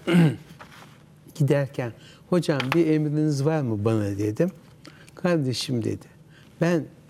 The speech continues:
orada nasıl bunalacağımı şimdiden biliyorum," dedi.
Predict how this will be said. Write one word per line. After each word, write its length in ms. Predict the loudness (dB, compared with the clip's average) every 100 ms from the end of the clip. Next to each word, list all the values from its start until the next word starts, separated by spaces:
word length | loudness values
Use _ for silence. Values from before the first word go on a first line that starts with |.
| 0
orada 560 | 4 4 2 -2 -4 -10 -14 0
nasıl 560 | 2 2 0 -2 2 4
bunalacağımı 960 | 4 4 4 2 2 0 0 -2 -2
şimdiden 680 | 0 0 0 0 0 2 4
biliyorum," 480 | 4 4 2 -2 -2
dedi. 260 | -2 -2 -8